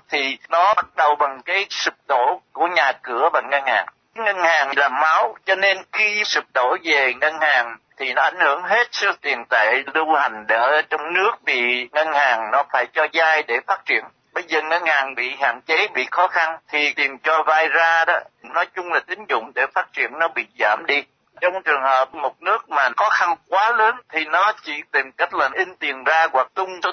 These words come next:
tiền của chính phủ ra để hỗ trợ. Nhưng một cái nước mà không đủ mạnh, dù Trung Quốc phát triển là nói lên siêu cường nhưng thực sự vẫn còn là một nước nghèo,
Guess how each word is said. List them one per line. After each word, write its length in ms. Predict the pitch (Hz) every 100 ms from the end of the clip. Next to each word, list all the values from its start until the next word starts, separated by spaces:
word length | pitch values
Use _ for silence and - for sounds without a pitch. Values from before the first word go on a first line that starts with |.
| -
tiền 220 | 135 120
của 120 | 139
chính 200 | - 135
phủ 200 | 135 131
ra 220 | 127 151 151 -
để 60 | 151
hỗ 200 | 127 127 -
trợ. 240 | 110 95 - - -
Nhưng 200 | 175 185
một 180 | 131 -
cái 100 | 160 170
nước 340 | 185 202 240
mà 180 | 156 139 -
không 340 | - 196 208
đủ 180 | 147 165 196
mạnh, 120 | 135 - _
dù 280 | 139 165
Trung 200 | - 180
Quốc 200 | 180 214 -
phát 240 | 214 208 -
triển 180 | 139 175 202
là 100 | 139
nói 260 | 143 185
lên 100 | 190 160
siêu 200 | - 208 -
cường 240 | 165 147
nhưng 160 | 160 160
thực 160 | 156 -
sự 380 | - 127 113 139
vẫn 180 | 123 127 -
còn 220 | 143 127
là 80 | 110
một 160 | 110 -
nước 220 | 170 175
nghèo, 300 | 139 123 98